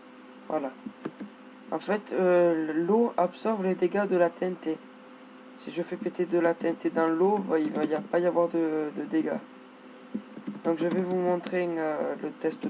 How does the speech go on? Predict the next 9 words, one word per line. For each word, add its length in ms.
dehors. 280
Ça, 160
je 120
vais 100
le 80
refaire 460
en 120
même 140
temps. 260